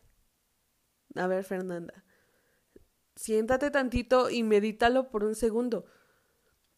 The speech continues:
Tú eres esto, eres esto, persona, esto, esto eres", o sea, todo lo que tú piensas de ti de manera positiva, saludable o incluso de manera mala, pero, pues, tú sabes lo que eres,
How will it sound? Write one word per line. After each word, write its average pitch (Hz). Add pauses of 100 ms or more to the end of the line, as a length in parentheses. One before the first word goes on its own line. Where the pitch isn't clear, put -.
(280)
Tú 294
eres 285
esto, 233
eres 220
esto, 226
persona, 202
esto, 208
esto 196
eres", 196 (200)
o 202
sea, 180 (920)
todo 220
lo 226
que 202
tú 214
piensas 208
de 202
ti 196 (420)
de 196
manera 190 (1080)
positiva, 202
saludable 175 (240)
o 165
incluso 180
de 208
manera 170
mala, 185
pero, 175
pues, -
tú 214
sabes 190
lo 196
que 170
eres, 170